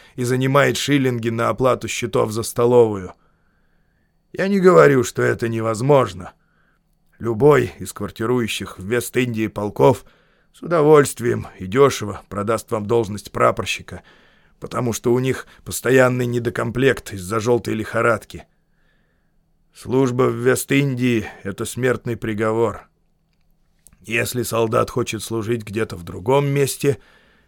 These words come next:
ему следует идти вторым путем. Он должен стать сержантом, должен уметь читать и писать. Есть еще и третий путь. Совершить нечто героическое.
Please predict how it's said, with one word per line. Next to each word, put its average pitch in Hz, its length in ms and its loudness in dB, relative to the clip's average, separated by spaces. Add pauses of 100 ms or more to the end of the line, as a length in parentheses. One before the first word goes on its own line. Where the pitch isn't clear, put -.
(160)
ему 135 280 0
следует 131 600 4
идти 123 340 -6
вторым 110 480 -4
путем. 90 480 -12 (720)
Он 135 220 2
должен 131 380 6
стать 113 320 -2
сержантом, 117 840 -2 (640)
должен 123 380 6
уметь 127 320 -2
читать 123 460 0
и 107 40 -6
писать. 123 640 0 (1300)
Есть 170 260 0
еще 120 300 -4
и 113 100 0
третий 98 560 -10 (340)
путь. - 300 -14 (1200)
Совершить 107 640 -2
нечто 117 360 -4
героическое. 117 1000 -6